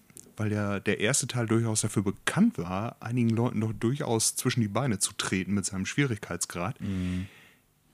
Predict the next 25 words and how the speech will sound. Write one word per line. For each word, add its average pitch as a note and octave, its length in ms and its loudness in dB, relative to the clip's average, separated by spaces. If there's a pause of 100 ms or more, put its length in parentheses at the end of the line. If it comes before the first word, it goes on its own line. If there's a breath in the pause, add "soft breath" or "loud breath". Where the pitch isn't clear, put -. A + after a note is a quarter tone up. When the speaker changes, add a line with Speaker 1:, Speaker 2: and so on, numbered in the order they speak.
(200)
Speaker 1:
Das G#2 240 6
hält C3+ 160 6
sich C3+ 140 6
bis B2+ 160 6
jetzt B2+ 260 8
noch A#2+ 140 2
in A#2 80 4
Grenzen, A#2 640 4
aber A2 300 0
da A2 180 0
gibt's B2 220 2
schon C3+ 180 6
so A#2+ 80 6
ein A#2 100 4
paar A#2 160 0
kleine A2+ 300 4
Nervigkeiten, G#2+ 720 2
zum - 200 -2
Beispiel G2+ 280 0
sich G2 200 -2
wieder G2+ 240 2
heilende G2+ 280 2
Bosse G2 540 0
oder, F#2+ 500 -2
äh, F#2 300 -2